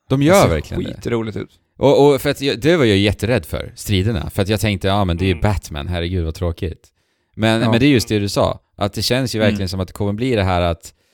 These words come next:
Speaker 1: att du får improvisera i striderna och titta dig omkring i omgivningen. Vad kan jag använda här? Ja, men jag tar ett rör därifrån och svingar det med mitt, eh, eh, spindelnät. Och sen, eh, just att man använder sig av spindelnätet också.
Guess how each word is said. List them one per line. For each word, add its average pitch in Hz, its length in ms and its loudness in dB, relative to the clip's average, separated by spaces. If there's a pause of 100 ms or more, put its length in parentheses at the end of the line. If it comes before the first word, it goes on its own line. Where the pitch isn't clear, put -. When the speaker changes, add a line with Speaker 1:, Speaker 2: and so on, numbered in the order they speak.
(260)
Speaker 1:
att 95 140 -4
du 107 120 0
får 107 120 -4
improvisera 101 600 0
i 95 60 2
striderna 90 420 -4
och - 280 -4
titta 107 300 -4
dig 104 80 0
omkring 107 300 -2
i 101 40 -2
omgivningen. 101 540 -2
Vad 110 220 2
kan 104 100 -4
jag 98 60 -2
använda 98 340 -4
här? 80 180 -6
Ja, 98 120 -4
men 104 120 -4
jag 101 100 -4
tar 113 220 0
ett 92 180 -2
rör 98 440 2
därifrån 85 600 -2
och 80 140 -4
svingar 92 320 -4
det 85 180 -4
med 80 340 -4
mitt, 80 300 -10
eh, - 960 -10
eh, 82 220 -2
spindelnät. 85 540 -4
Och 113 120 -2
sen, 135 240 -2
eh, 107 180 -6 (460)
just 123 300 -2
att 113 80 -4
man 113 160 -4
använder 107 220 -4
sig 101 80 -6
av 95 40 -4
spindelnätet 120 760 -4
också. - 340 -8